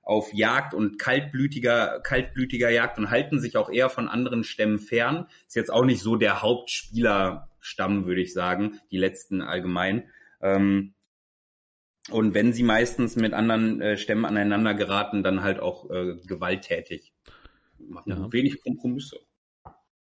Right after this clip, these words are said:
Speaker 2: Wo ist denn so das Zentrum? Also wo würdest du sagen, äh, gibt's irgendwie ein erzählerisches Zentrum, worauf sich auch
Speaker 1: Europa.
Speaker 2: Abenteuer aufbauen?
Speaker 1: Ja, Europa.
Speaker 2: Echt
Speaker 1: Ich glaub,
Speaker 2: Europa?
Speaker 1: die meisten, ja, ich hätte jetzt gesagt, dass die meisten Stämme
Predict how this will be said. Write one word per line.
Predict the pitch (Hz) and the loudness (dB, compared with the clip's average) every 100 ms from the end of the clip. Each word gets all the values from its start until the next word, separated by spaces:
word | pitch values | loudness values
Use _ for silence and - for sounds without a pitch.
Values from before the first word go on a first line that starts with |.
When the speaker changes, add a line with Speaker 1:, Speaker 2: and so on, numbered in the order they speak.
| _ - | _ -4
Speaker 2:
Wo | 135 | 2
ist | 165 277 | 2 2
denn | 247 | -2
so | 226 | 0
das | 175 - | -2 0
Zentrum? | 185 254 - 135 117 | 2 2 0 -4 -2
Also | 123 127 | -4 -2
wo | 135 135 | -4 0
würdest | 175 - | -2 -2
du | 190 | -4
sagen, | 151 160 196 | 0 2 0
äh, | 165 139 | -4 -8
gibt's | 139 208 - - | -4 -6 -6 -8
irgendwie | 190 196 175 | -6 -2 -4
ein | |
erzählerisches | 156 151 175 180 185 175 - | -4 -2 0 0 -2 -6 -6
Zentrum, | - 180 214 214 214 208 | -2 -2 -2 -4 -4 -6
worauf | 151 151 165 - | -8 -4 -4 -2
sich | 170 98 | 0 0
auch | 143 | 0
Speaker 1:
Europa. | 151 | 2
Speaker 2:
Abenteuer | 180 208 190 202 185 | 2 2 2 2 2
aufbauen? | 185 214 - 190 208 233 240 _ _ _ _ _ _ _ - | 0 -4 -2 0 0 -2 -6 _ _ _ _ _ _ _ -6
Speaker 1:
Ja, | 87 82 85 | -4 -2 -2
Europa. | 87 80 127 - 78 71 - _ _ _ | -4 -6 -8 -10 -10 -12 -16 _ _ _
Speaker 2:
Echt | - 226 | 2 2
Speaker 1:
Ich | |
glaub, | 254 214 | 4 2
Speaker 2:
Europa? | 277 320 | 2 0
Speaker 1:
die | |
meisten, | 302 302 - - - - - 92 | 0 0 -4 -14 -12 -8 -4 2
ja, | 95 95 | 2 2
ich | 87 | 2
hätte | 113 | 0
jetzt | 120 - | 0 -2
gesagt, | 107 104 - | -2 -2 -2
dass | 117 - | -6 -2
die | |
meisten | 95 87 107 - 123 113 | -2 0 0 -2 -4 -4
Stämme | - 110 110 107 | -4 -2 2 0